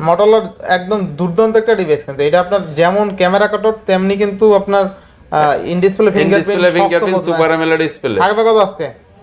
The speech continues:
Speaker 2: এটা আজকে থাকবে only জোড়া যে নিবেন মাত্র আড়াইশ হাজার টাকা, চোদ্দ হাজার টাকা করে।
Speaker 1: চোদ্দ হাজার?
Speaker 2: জি।
Speaker 1: আচ্ছা, Motorola-র এই ডিজাইনের ফোন only চোদ্দ হাজার?
Speaker 2: জি,
Speaker 1: মড-
Speaker 2: Snapdragon প্রসেসর।
Speaker 1: ম-, এটা মডেল কি?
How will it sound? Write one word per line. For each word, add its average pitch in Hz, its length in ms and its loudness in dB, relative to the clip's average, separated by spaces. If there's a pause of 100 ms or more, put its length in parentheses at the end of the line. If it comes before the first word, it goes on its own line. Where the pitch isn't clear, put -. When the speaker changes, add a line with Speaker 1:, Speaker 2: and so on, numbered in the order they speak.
(120)
Speaker 2:
এটা 165 280 2
আজকে 170 260 -2
থাকবে 175 360 -2
only 170 580 0
জোড়া 170 280 4
যে 170 200 0
নিবেন 170 380 0
মাত্র 160 460 -2
আড়াইশ 139 280 2
হাজার 117 260 0
টাকা, 95 200 -4
চোদ্দ 156 320 0
হাজার 156 240 2
টাকা 120 160 2
করে। 92 340 -4
Speaker 1:
চোদ্দ 220 340 2
হাজার? 226 520 4
Speaker 2:
জি। 117 240 -2 (220)
Speaker 1:
আচ্ছা, 160 380 -2
Motorola-র 240 500 4 (140)
এই 226 220 4
ডিজাইনের 247 440 2
ফোন 233 340 2
only 240 160 0
চোদ্দ 247 260 2
হাজার? 185 300 2 (160)
Speaker 2:
জি, 113 240 -2 (200)
Speaker 1:
মড- 202 140 4
Speaker 2:
Snapdragon 180 340 0
প্রসেসর। 151 440 -2 (280)
Speaker 1:
ম-, 175 120 0 (100)
এটা 196 200 4
মডেল 220 340 0
কি? 330 200 -4